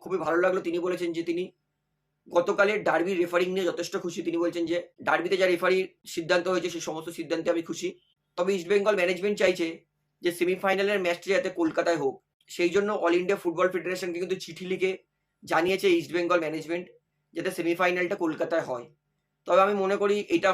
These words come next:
সম্ভবই নয়, কারণ পুরো টুর্নামেন্টটা যখন গোয়াতে অর্গানাইজ হচ্ছে, তখন ইস্টবেঙ্গলের ম্যাচ শুধু কলকাতায় এসে অর্গানাইজ করবে, টেলিকাস্টও আসার ব্যাপার আছে, তো আমার মনে হয় না যে এই জিনিসটা হবে। ইস্টবেঙ্গল ম্যানেজমেন্ট লিখেছে একদম সঠিক কাজ, কারণ গোয়ার ওই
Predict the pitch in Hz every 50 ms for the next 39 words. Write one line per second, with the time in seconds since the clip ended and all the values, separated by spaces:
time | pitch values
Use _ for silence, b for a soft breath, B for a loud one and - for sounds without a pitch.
0 | 185 - 160 160 160 175 185 196 185 185 180 185 - _ _ _ _ _ _ _
1 | _ - 170 180 185 180 180 175 180 190 185 180 170 175 180 175 185 185 180 180
2 | 185 180 180 170 180 185 175 147 135 143 160 156 - 175 170 160 165 170 175 175
3 | 170 160 170 170 170 - 170 156 156 165 165 - - - 143 135 - 170 170 165
4 | 175 175 175 165 160 156 151 - - 170 165 165 - 165 160 156 - - 165 165
5 | 160 165 160 151 147 139 151 160 160 160 - 165 151 151 156 151 - - _ _
6 | _ _ _ _ _ _ - 180 175 180 175 196 185 185 - - 202 170 - 190
7 | 180 175 170 160 170 170 170 165 160 165 - - _ _ _ _ _ _ _ _
8 | _ - - 190 190 180 175 175 180 185 185 185 185 180 180 190 170 165 170 170
9 | 160 - 175 143 131 135 135 135 120 - _ _ _ _ _ _ _ _ _ _
10 | _ _ _ - - 131 123 135 180 180 180 202 185 180 175 180 180 165 175 202
11 | 196 190 185 175 202 196 202 170 151 170 185 180 - 202 196 180 180 170 - 151
12 | 147 - - 156 160 160 156 139 147 147 151 160 175 175